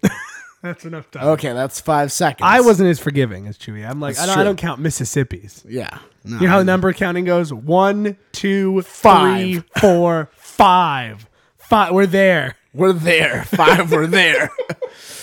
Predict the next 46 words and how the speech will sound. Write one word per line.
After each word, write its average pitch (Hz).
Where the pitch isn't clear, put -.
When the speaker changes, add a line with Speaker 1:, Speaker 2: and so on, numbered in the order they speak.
Speaker 1:
So, 220
welcome 262
to 220
our 202
Valentine's 160
Day 131
episode. 135
For 160
all 151
you 147
Speaker 2:
Yes. 147
Speaker 1:
returning 147
Sat 127
Cats, 131
welcome 135
back. 127
We 117
salute 113
you. 120
Thank 135
you 123
so 131
Speaker 2:
Salute 123
Speaker 1:
much 123
Speaker 2:
ya. -
Speaker 1:
for, 120
uh, 117
for -
tuning 117
in. 135
But, 127
uh, 120
for 151
all 160
you 160
newbies, 196
uh, 135
welcome. 127
Uh, 110
take 147
a 135
seat. 175
You 156
picked 214
a 170
very 180